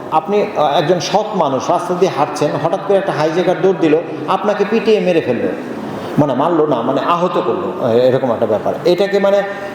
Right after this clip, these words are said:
আহ, হঠাৎ করে একটা উদরপিণ্ডে বোদর গাড়ি পড়ে গেল সেটা। তো ওই ব্যাংক রান, ওটা তারা রেস্কিউ করেছে। তিনটা ব্যাংক কলাপস করেছে সুদের হার বাড়ার জন্যে, কিন্তু অন্যান্য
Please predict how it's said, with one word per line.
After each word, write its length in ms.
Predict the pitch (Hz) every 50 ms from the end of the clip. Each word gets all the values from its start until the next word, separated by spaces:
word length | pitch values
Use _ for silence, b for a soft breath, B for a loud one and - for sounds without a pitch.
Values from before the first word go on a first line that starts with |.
| -
আহ, 220 | - 151 156 156 147 156
হঠাৎ 180 | 180 190 - - -
করে 120 | 185 170
একটা 140 | 160 - 165
উদরপিণ্ডে 560 | 160 160 156 180 180 170 180 185 175 170 165
বোদর 300 | 139 151 151 143 156 151
গাড়ি 240 | 127 131 123 120 117 113
পড়ে 160 | 123 117 113
গেল 160 | 107 104 98 95 - - -
সেটা। 280 | - - 117 - 110 - - - -
তো 100 | 135 139
ওই 140 | 143 151 135
ব্যাংক 320 | 117 151 165 190 190 -
রান, 160 | 165 160 - - B B B B B -
ওটা 180 | 160 160 190 180
তারা 200 | 196 185 185 190
রেস্কিউ 360 | 180 190 180 - 190 202 214
করেছে। 340 | 185 - 180 151 147 - 175
তিনটা 360 | 160 - 220 208 196 208 202
ব্যাংক 180 | 196 214 214 196 -
কলাপস 300 | 175 165 170 175 170 -
করেছে 360 | - 165 139 123 - - 139
সুদের 300 | 135 - 160 147 151 156
হার 160 | 143 147 151 143
বাড়ার 320 | 131 127 123 120 117 113
জন্যে, 240 | 117 117 110 120 147 185 B B B B B B B -
কিন্তু 220 | - 160 143 165 147
অন্যান্য 460 | 156 175 190 190 196 196 202 220